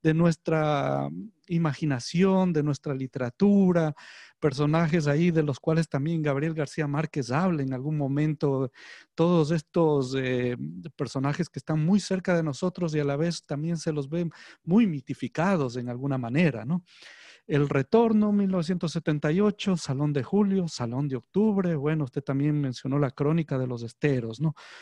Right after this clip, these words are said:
Avancemos un poquito más en el tiempo, eh, ahí de lo que había encontrado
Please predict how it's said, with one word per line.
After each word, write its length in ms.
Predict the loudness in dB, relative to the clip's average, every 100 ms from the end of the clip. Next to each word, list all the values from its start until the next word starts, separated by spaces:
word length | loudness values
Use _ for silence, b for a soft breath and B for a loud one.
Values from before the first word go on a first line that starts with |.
| B B
Avancemos 480 | 2 4 4 4 6
un 100 | 4
poquito 320 | 4 4 4
más 180 | 4 4
en 140 | 4
el 160 | 2 0
tiempo, 560 | 2 2 2 2 0 0 -6 0
eh, 580 | 2 2 0 -2 -4 -4
ahí 260 | -2 2 2
de 140 | 4
lo 160 | 2 0
que 80 | -4
había 160 | -2
encontrado 760 | -2 -2 -4 -2 -2 0 0